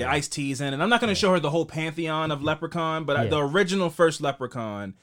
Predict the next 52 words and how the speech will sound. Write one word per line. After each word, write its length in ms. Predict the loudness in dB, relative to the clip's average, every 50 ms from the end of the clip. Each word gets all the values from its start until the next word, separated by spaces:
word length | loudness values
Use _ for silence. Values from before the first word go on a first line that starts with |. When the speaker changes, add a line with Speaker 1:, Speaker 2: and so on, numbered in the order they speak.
| _ _ _ _ -2
Speaker 2:
it, 200 | 0 2 2 2 0
it 60 | -4 -2
felt 200 | 0 0 2 2
like 140 | 2 -2 -4
a 40 | -4
good 200 | -6 -4 -4 -4
movie 180 | -4 -4 -4
to 80 | -4 -4
watch 280 | -2 -2 -2 -4 -6 -6
Halloween 640 | -4 -2 -2 -2 -2 -4 -4 -6 -6 -6 -8 -8
season 640 | -8 -8 -8 -8 -8 -10 -10 -10 -10 -8 -8 -8 -8
and 100 | -8 -8
all 100 | -8 -8
this 120 | -8 -10
kind 180 | -10 -10 -10 -10
of 60 | -10
stuff. 260 | -10 -8 -6 -6 -8 -8 _ _ _ _ _
So, 340 | -8 -6 -4 -4 -4 -4
uh, 220 | -4 -6 -6 -4 0
other 180 | 0 0 0 0
than 180 | -2 -2 -2
that, 200 | -2 -2 -2 -2 -2
I've 80 | -4
just 140 | -4 -6 -10
been 120 | -10 -10 -8
sitting 240 | -8 -8 -8 -8 -8
in 60 | -8
the 60 | -8
house, 420 | -6 -6 -4 -4 -4 -4 -6 -8 -10
you 60 | -8
know, 200 | -8 -6 -6 -6
um, 380 | -8 -8 -8 -8 -8 -10 -10 -12 _ _ _ _ _
you 100 | -18 -14
know, 180 | -10 -8 -6 -4
open, 340 | -4 -4 -4 -6 -8 -10 -8 -6
open 220 | -6 -6 -6 -6
a 40 | -6
nice 180 | -6 -8 -8 -8
bottle 280 | -6 -6 -6 -4 -6
of 60 | -8 -8
wine, 460 | -8 -8 -8 -8 -8 -8 -8 -8 -6
have 160 | -8 -8 -6
some 120 | -4 -6
hot 220 | -4 -6 -8 -10 -10
cocoa, 560 | -10 -12 -12 -10 -10 -8 -8 -6 -6 -6 -6
and 100 | -8 -10
just 140 | -10 -12 -12
relax, 460 | -10 -10 -8 -8 -8 -8 -10 -12 -14
man. 240 | -14 -14 -12 -12 -12
I, 140 | -12 -12 -12
you 120 | -14 -14
know, 120 | -16 -18